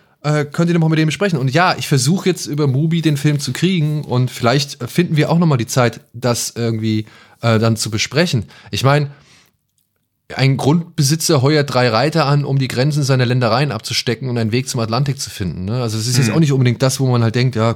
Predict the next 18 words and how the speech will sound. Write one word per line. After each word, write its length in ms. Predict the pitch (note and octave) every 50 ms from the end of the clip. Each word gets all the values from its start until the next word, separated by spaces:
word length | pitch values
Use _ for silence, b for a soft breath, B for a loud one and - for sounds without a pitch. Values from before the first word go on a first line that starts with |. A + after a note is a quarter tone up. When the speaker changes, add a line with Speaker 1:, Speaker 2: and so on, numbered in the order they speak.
| -
Speaker 1:
cool, 120 | D#3 D#3 C3+
das 100 | G#2+ -
muss 140 | A#2 A#2 A2
ich 80 | -
gucken.“ 260 | - G3 G3 B2+ - B B B B B B B B
Aber 640 | B A2 A2+ B2+ C3 D3 D3 D3 D3 B2+ - - - _ _
ja, 360 | - E3+ G#3+ A3+ D3 - - -
mit, 220 | A#2 A#2 A2 - -
äh, 440 | - C3+ C3 B2 B2 B2 G#2+ D#2 -
eben 240 | - - C#3+ C#3 C3+
dem 120 | A#2+ C3+ B2
entsprechenden 520 | A2+ B2 - - - D3+ E3+ E3 F3 D#3 C3
Empfehlungen 680 | A#2+ A2 - - A3 B3 G#3+ F#3+ F3 D#3+ D#3 D3+ C#3+
und 240 | - - B2+ B2+ -
vor 200 | - B2 - -
allem 240 | C#3 D3 D3+ D3
halt 200 | C#3 C#3 B2+ B2+
auch, 240 | - A#2+ B2+ B2+ -